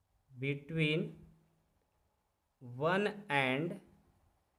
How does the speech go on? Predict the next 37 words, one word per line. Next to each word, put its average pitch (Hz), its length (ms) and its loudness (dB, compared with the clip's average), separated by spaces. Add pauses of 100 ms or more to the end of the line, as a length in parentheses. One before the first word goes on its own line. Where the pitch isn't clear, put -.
(340)
zero 143 440 2
point 165 400 4
nine 151 460 4
nine 139 340 2
nine 131 360 0 (1120)
as 147 400 2 (880)
डॉट 135 140 0
डॉट 135 200 4
है - 960 -8
small, 117 440 -2 (380)
मतलब 143 220 -2
दोनों 156 200 4
में 180 140 4
different 170 420 2
जो 170 80 -2
है 196 180 4
बहुत 156 300 -2
एक 151 120 -4
छोटा 127 300 -2
small 127 420 0 (260)
difference 123 520 -6
है। - 140 -16
ठीक 170 180 -6
है, 214 100 0 (760)
I 143 120 2
hope 190 280 2
कि 180 60 0
आप 160 180 4
लोगों 170 200 2
को 165 60 -10
question 160 340 0
four 165 200 0
समझ 147 280 -2
में 170 140 2
आ 143 200 2
गया 175 160 6
होगा। 151 180 4